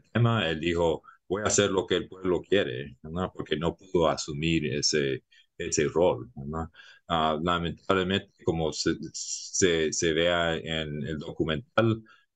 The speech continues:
am, ya n-, tienen jóvenes que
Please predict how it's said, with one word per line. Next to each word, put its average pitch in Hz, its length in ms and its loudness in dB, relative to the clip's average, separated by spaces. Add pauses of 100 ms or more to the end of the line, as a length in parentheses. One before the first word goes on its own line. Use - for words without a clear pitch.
(160)
am, 80 560 -2 (420)
ya 87 480 0
n-, 85 460 -4 (140)
tienen 95 220 2
jóvenes 95 720 2
que 76 300 0